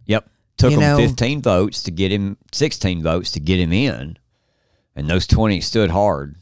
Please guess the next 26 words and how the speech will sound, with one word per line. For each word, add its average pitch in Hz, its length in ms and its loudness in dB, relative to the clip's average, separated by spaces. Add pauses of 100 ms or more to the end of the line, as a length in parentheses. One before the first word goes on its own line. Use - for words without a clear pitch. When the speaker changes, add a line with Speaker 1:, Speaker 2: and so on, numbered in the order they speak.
Speaker 1:
They 85 120 -4
stood 90 260 -4
Speaker 2:
They, 131 100 0
Speaker 1:
strong. 90 180 0
Speaker 2:
they 147 140 2
did 135 360 -4
stand 113 340 -6
hard. 113 440 -6
Speaker 1:
Yeah. 92 240 -2 (540)
Speaker 2:
Six - 460 -4
total 160 400 2
stood 131 340 2
all 123 160 4
the 123 100 2
way 123 200 0
to 123 140 -6
the 107 180 -6
end. 98 340 -8 (220)
Speaker 1:
Yeah. 87 280 -4 (140)
Speaker 2:
There's 117 220 -2
that 113 260 -4
six - 800 -6 (580)
Ultra 107 460 -4 (160)
magas. 104 640 -8 (500)
Speaker 1:
Yeah. 82 300 0 (440)
And 139 220 0